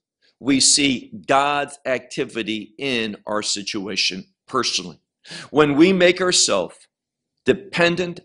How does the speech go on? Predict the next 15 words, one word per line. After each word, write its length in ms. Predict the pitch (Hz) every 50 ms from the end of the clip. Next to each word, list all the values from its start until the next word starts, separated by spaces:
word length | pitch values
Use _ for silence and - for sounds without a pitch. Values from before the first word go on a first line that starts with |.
| _ _ _
we 200 | - 117 131 113
trust, 640 | - - - 160 165 165 170 165 - - - - - _
we 220 | - 135 147 143
rely 840 | 135 123 135 139 139 127 131 143 147 143 127 110 104 101 95 87 - _
upon 480 | - 107 - - - 107 98 98 95 95
God. 260 | 92 95 87 80 76 - _ _ _ _ _ - - - - - - _
And 240 | 156 151 151 143 -
God 440 | 139 135 143 156 165 175 170 - -
puts 340 | - - 226 220 - - -
us 520 | 95 - - - - - - - - - _ _ _ _ _ _ _ _ _ _ -
in 140 | 127 127
situations 1160 | - - - 156 156 - - 165 156 160 170 165 - - - - - - - - - - - _ _ _ _ _
where 460 | _ 95 95 101 123 131 135 131 131
we 380 | 123 120 127 131 131 127 - - 120
must 800 | 117 113 123 127 117 104 101 - - - - - - - _